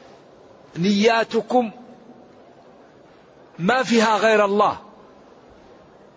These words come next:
هذه العبادة لإخلاص فيها لله، لا تعبد الله لأجل أن تنال شهادة أو وظيفة أو مرتبة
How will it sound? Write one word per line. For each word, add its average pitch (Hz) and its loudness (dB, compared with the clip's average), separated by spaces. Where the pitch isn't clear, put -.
هذه 220 -2
العبادة 220 -2
لإخلاص 175 -2
فيها 160 -2
لله، 147 -6
لا 208 0
تعبد 196 -2
الله 185 0
لأجل 175 -4
أن 170 -6
تنال 160 -2
شهادة 147 -4
أو 151 0
وظيفة 139 -2
أو 180 2
مرتبة 165 -4